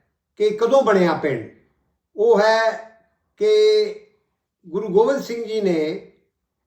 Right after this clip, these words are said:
ਜਿਹੜਾ ਖਾਲਸਾ ਪੰਥ ਸਾਜਿਆ, ਉਹ ਸੋਲਾਂ ਸੌ ਨੜਿਨਵੇਂ ਮੇ-,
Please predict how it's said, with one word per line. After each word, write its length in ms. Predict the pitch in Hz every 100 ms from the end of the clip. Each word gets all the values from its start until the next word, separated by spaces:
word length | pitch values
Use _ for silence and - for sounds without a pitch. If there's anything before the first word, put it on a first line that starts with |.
| _
ਜਿਹੜਾ 200 | 175 190
ਖਾਲਸਾ 400 | 160 180 214 240
ਪੰਥ 280 | 240 220 202
ਸਾਜਿਆ, 540 | 202 202 180 190 190 190
ਉਹ 260 | - 202 185
ਸੋਲਾਂ 300 | 196 202 190
ਸੌ 180 | 190 185
ਨੜਿਨਵੇਂ 540 | 175 170 175 196 233
ਮੇ-, 260 | 233 254